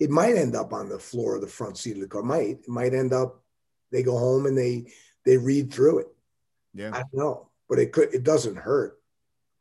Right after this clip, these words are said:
Speaker 2: No,
Speaker 1: What
Speaker 2: we,
Speaker 1: if
Speaker 2: uh,
Speaker 1: you
Speaker 2: we,
Speaker 1: do
Speaker 2: we get
Speaker 1: it?
Speaker 2: good feedback on the, the handbook.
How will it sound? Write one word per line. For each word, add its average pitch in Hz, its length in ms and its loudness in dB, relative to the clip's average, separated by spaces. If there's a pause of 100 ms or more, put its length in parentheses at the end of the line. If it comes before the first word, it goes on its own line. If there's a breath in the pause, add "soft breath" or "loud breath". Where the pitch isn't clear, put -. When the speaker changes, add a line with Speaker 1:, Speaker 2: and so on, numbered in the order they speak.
(240)
Speaker 2:
No, 131 200 -8
Speaker 1:
What 147 100 2
Speaker 2:
we, 131 100 -2
Speaker 1:
if 131 80 -12
Speaker 2:
uh, 127 140 -8
Speaker 1:
you 113 160 -8 (840)
Speaker 2:
we, 107 180 -8
Speaker 1:
do 139 80 -4
Speaker 2:
we 131 80 -2
get 120 160 -8
Speaker 1:
it? 107 60 -2
Speaker 2:
good 127 140 -8
feedback 120 400 -8
on 113 140 -8
the, 104 180 -10
the 101 80 -14
handbook. 98 540 -12